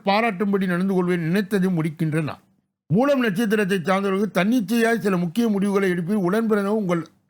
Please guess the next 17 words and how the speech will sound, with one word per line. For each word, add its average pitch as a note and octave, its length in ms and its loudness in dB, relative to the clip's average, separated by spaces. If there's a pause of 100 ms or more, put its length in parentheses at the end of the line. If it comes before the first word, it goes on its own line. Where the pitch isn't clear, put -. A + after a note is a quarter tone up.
நலனிலே G#3+ 440 0
அதிக F3+ 280 -2
அக்கறை F#3 340 -4
காட்டுவார். - 440 -8 (380)
போராட G#3 400 2
நட்சத்திரத்தை G3+ 580 0
சார்ந்தவர்களுக்கு F#3+ 720 0
சுப F3+ 180 0
நிகழ்ச்சிகளில் G3+ 580 0
கலந்து G3 240 0
கொள்வதில் F#3 300 0
புது G3 220 0
வாகனம் A3 400 0
வாங்குவீர்கள். F#3 440 0
வியாபாரத்தில் F3 580 0
சூடு G3 220 0
பிடிக்கும். B2+ 280 -4